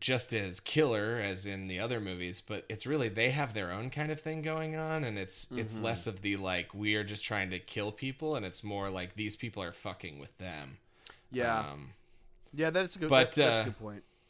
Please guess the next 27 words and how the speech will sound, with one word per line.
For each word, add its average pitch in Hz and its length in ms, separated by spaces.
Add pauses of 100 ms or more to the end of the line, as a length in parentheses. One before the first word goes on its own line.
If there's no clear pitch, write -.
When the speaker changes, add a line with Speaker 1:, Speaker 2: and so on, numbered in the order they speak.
Speaker 2:
<clears throat> 147 640
Speaker 1:
but, 170 100
I 165 40
mean, 180 140
we'll 269 140
cover 160 300
all 113 180
that 104 280
in 98 60
the 85 80
plot 131 400
recap. 92 580 (300)
I 107 60
mean, 110 240
as 117 240
far 165 280
as, 117 200
like, 95 320 (520)
my 117 160
response 104 1000
in 110 160
terms 104 240
of, 92 80
like, 87 180
evaluating 110 880
this 135 180
movie, 151 580